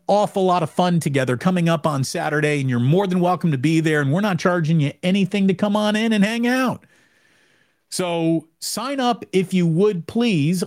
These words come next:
on the Eventbrite sheet. And all you gotta do is Google Damon Bruce plus Eventbrite, and it all pops up. It's all very easy to find. I'll continue to post it on my social media accounts. Easy for you to find.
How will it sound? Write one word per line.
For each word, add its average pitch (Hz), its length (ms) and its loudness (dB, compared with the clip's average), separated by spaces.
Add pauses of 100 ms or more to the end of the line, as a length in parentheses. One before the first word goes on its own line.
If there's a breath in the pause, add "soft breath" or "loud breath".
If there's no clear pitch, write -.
on 170 180 0
the 180 180 2
Eventbrite 156 840 0
sheet. 269 460 -2 (600)
And 104 120 0
all 147 120 2
you 180 60 0
gotta 180 140 0
do 180 200 2
is 104 160 0
Google 127 360 0
Damon 165 420 -2
Bruce 143 340 0
plus 160 420 0
Eventbrite, 151 640 -2
and 135 100 -4
it 113 80 -2
all 175 160 0
pops 190 380 -4
up. 165 180 -4
It's - 100 -6
all 170 140 0
very 185 300 0
easy 180 340 0
to 139 80 -4
find. 185 420 0
I'll 135 120 0
continue 180 420 0
to 143 80 0
post 185 360 -2
it 196 140 -6 (280 loud breath)
on 127 160 0
my 175 160 2
social 175 380 -4
media 175 320 2
accounts. 180 400 -2 (120)
Easy 196 400 0
for 196 140 -6
you 185 180 0
to 185 60 -2
find. 175 560 -4